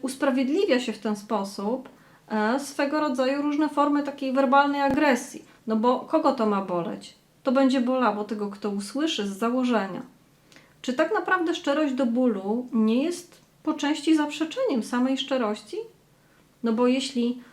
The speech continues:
to ma być prawda i to ma być taka czysta prawda,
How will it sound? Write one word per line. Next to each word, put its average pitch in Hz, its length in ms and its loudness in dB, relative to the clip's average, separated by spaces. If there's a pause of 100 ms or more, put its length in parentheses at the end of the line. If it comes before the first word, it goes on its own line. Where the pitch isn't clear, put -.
(120)
to 254 80 0
ma 240 140 6
być 220 200 -4
prawda 214 520 0
i 202 120 -6
to 226 100 -2
ma 220 120 2
być 208 160 -6
taka 214 360 -8
czysta 277 400 -2
prawda, 202 680 -2